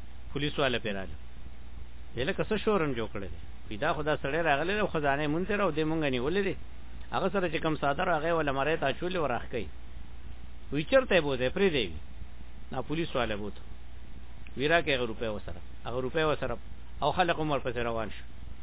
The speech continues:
هغې دغه پولیس والا سره هم په جګړه شو. وی دا مونږه ته میلاو شوی دی او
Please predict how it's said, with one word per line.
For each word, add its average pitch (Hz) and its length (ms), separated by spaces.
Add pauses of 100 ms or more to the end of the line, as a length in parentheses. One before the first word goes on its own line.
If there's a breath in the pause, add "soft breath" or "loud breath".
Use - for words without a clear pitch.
(380 loud breath)
هغې 170 220
دغه 190 180
پولیس 180 360
والا 185 200
سره 160 200
هم 220 80
په 220 100
جګړه 180 440
شو. - 80 (480)
وی 120 120
دا 147 180
مونږه 165 380 (840)
ته 131 60
میلاو 123 300
شوی 180 280
دی 196 120
او 175 160